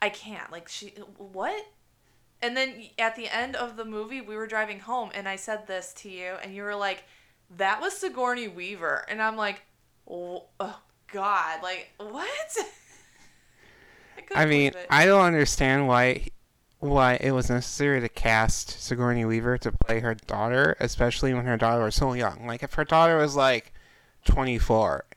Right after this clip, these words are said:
Speaker 2: and then you want, you just wanna say, you know, eh, she's got Sigourney's voice, whatever. Okay, I'll accept that.
Speaker 1: Mm-hmm.
Speaker 2: But to cast her to play, like, a twelve-year-old girl, like, there's so many great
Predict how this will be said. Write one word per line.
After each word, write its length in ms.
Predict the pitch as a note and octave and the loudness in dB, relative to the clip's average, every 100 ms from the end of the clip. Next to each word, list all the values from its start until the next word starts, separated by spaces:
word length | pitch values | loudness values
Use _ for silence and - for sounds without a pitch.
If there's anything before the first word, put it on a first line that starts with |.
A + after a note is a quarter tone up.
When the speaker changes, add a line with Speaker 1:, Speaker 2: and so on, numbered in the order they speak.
| - | -8
Speaker 2:
and 140 | B2 | -6
then 160 | A#2 A2+ | -4 -6
you 120 | A#2+ | -4
want, 180 | B2 A2+ | -2 -2
you 80 | C3 | -6
just 160 | B2+ C3+ | -8 -6
wanna 180 | B2 A#2 | -4 -4
say, 240 | B2 A#2+ | -4 -4
you 80 | C3+ | -2
know, 280 | C3+ C3 - | 0 0 -2
eh, 120 | - | -4
she's 200 | B2+ - | -2 -2
got 220 | C#3 B2 - | 0 -2 -2
Sigourney's 480 | B2 A#2+ A#2 A#2 - - | -4 -2 -2 -6 -12 -20
voice, 500 | _ D#3 D3+ C#3+ - | _ 2 2 0 -4
whatever. 460 | - A#2+ A2+ G2 G2 - | -8 -6 -6 -8 -10 -6
Okay, 360 | D#3 - G2 - - - _ _ | -6 -6 -8 -10 -20 -20 _ _
I'll 160 | D#3 C#3 | 4 4
accept 380 | A#2+ - A#2 | 2 -4 -6
that. 260 | - D#2+ - _ _ _ _ _ - | -6 -6 -8 _ _ _ _ _ -20
Speaker 1:
Mm-hmm. 260 | G#3+ F3+ F3 _ _ - - | -20 -20 -20 _ _ -20 -12
Speaker 2:
But 60 | C3 | -8
to 80 | B2+ | -2
cast 340 | D#3+ E3+ - | 4 4 4
her 100 | D3 | 4
to 80 | C3 | 6
play, 220 | - C3 | 6 6
like, 180 | B2+ A#2+ | 4 2
a 80 | A2 | 0
twelve-year-old 720 | - A2+ A#2+ B2 B2+ A2+ G#2+ | 2 4 6 6 6 4 2
girl, 500 | - G#2+ A#2 C#3+ - - - - _ | 0 2 6 4 2 -8 -20 -20 _
like, 380 | C3 B2 A#2 - | 0 0 0 -2
there's 200 | D3 D#3 | 0 2
so 140 | - D#3+ | 2 2
many 200 | D#3 B2 | 2 2
great 340 | A#2 A#2+ C3 | 2 0 -2